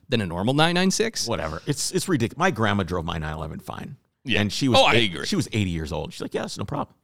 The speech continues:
Speaker 1: Yeah.
Speaker 2: She did great, better than the rest of my family. You don't need it,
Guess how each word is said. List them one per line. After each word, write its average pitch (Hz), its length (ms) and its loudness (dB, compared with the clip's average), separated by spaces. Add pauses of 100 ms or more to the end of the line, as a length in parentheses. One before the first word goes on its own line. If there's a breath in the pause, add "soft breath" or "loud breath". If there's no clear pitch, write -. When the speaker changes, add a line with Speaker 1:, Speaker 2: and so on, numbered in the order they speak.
Speaker 1:
Yeah. 92 120 -2 (280)
Speaker 2:
She 98 320 -2 (320)
did 104 160 -2
great, 101 300 -2
better 98 200 -2
than 92 120 -2
the 98 60 -2
rest 104 180 -4
of - 20 -6
my 110 100 0
family. 113 360 -4 (300 loud breath)
You 123 100 0
don't 135 200 4
need 104 180 2
it, - 160 -4